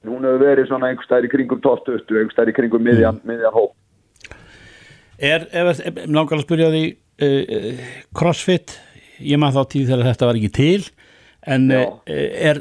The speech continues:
Speaker 2: er þjóðum að fjölga sem senda þátttakendur í, í CrossFit? Heims-,
Speaker 1: Já, það er
Speaker 2: heimsmeistaramóti?
Speaker 1: það er, það er alltaf að fjölga og eins
Speaker 2: Já.
Speaker 1: og kannski, eins og sést á bara þessari forkeppni sem er um allan heim.
Speaker 2: Já.
Speaker 1: Og hún er bara á netinu.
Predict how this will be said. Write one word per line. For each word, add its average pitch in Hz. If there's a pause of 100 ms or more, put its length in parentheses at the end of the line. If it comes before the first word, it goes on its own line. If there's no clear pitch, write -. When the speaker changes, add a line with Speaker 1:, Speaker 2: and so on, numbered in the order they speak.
Speaker 2:
er 151
þjóðum 180
að 160
fjölga 196
sem - (1080)
senda 156
þátttakendur 165
í, 143 (560)
í 165
CrossFit? - (240)
Heims-, 170
Speaker 1:
Já, - (300)
það -
er -
Speaker 2:
heimsmeistaramóti? 139
Speaker 1:
það -
er, -
það 120
er 110
alltaf 107
að -
fjölga 151 (200)
og 110
eins 98
Speaker 2:
Já. -
Speaker 1:
og -
kannski, 131 (960)
eins 117
og 117
sést 143
á 131 (160)
bara 127
þessari 120
forkeppni 113
sem 127
er 139
um 135
allan 135
heim. 107 (140)
Speaker 2:
Já. 113 (760)
Speaker 1:
Og 104
hún 139
er 135
bara -
á 139
netinu. 143